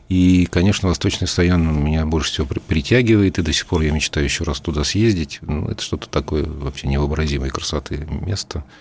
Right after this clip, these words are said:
Даже ни Алтай, там, ни Забайкалье, ни Дальний Восток, мне кажется, не сравнится с Восточным Саяном. Даже Путараны, на которых я тоже бывал, но мне кажется, что всё-таки Саяны — это, э, что-то совершенно необычное, потрясающее, удивительное.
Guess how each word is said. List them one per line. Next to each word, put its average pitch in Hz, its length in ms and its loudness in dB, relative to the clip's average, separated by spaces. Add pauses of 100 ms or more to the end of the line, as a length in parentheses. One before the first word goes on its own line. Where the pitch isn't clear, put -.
(380)
Даже 85 260 0
ни 87 100 4
Алтай, 110 480 4
там, 82 300 0
ни 78 640 0
Забайкалье, 80 720 2
ни 80 80 2
Дальний 78 260 2
Восток, - 380 -2
мне 73 80 0
кажется, - 320 -4
не 73 40 -2
сравнится 78 460 -2
с - 60 -6
Восточным 73 400 -6
Саяном. 67 320 -2
Даже 95 180 2
Путараны, 90 540 2 (360)
на - 120 -4
которых 80 400 -4
я 76 80 -2
тоже 73 240 -6
бывал, 95 400 2
но 78 340 0
мне 76 140 -4
кажется, 82 320 -4
что 73 320 -6 (100)
всё-таки - 320 -10
Саяны — 78 460 -2
это, 69 240 -6 (840)
э, - 40 -8 (340)
что-то - 280 -10
совершенно - 420 -4
необычное, 71 520 -4
потрясающее, - 840 -4 (400)
удивительное. 71 560 -6